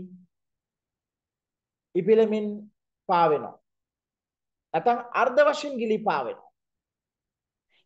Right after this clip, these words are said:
ඊළඟට වස්තුවේ බරට සමාන නම් සම්පූර්ණයෙන් ගිලී පා වෙනවා. වස්තුවේ බර වැඩි නම් ගිලෙනවා, ආයි කතාවක් නෑ.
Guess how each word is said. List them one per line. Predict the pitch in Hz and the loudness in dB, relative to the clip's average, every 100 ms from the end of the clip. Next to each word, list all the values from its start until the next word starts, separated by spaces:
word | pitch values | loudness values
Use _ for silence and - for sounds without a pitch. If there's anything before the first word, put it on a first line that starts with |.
| 226 | 2
ඊළඟට | 262 285 294 285 | 2 4 0 0
වස්තුවේ | 247 240 - 349 320 | 0 -2 -4 -10 -2
බරට | 311 302 302 277 | 0 0 -2 -8
සමාන | - 262 320 359 339 | -8 -6 -2 -2 -2
නම් | 247 208 196 202 - _ _ _ _ _ _ _ _ _ - | -4 -6 -8 -14 -20 _ _ _ _ _ _ _ _ _ -14
සම්පූර්ණයෙන් | - 254 254 302 285 277 277 262 | -4 -2 -2 0 0 0 -2 0
ගිලී | 233 240 247 | 0 2 0
පා | 233 196 160 | 2 2 2
වෙනවා. | 127 - _ _ _ _ _ _ _ _ _ _ _ _ _ 165 | -2 -10 _ _ _ _ _ _ _ _ _ _ _ _ _ 0
වස්තුවේ | 196 233 - 285 269 | 0 0 -6 -6 -2
බර | 254 247 247 | 0 0 0
වැඩි | 214 233 | 0 -2
නම් | 240 220 202 - _ _ _ _ _ | -4 -4 -6 -14 _ _ _ _ _
ගිලෙනවා, | 175 220 226 208 208 202 208 | -2 0 2 2 0 -2 -6
ආයි | - 202 202 | -2 0 0
කතාවක් | 190 185 180 175 - | -4 0 0 0 -4
නෑ. | - - | -10 -20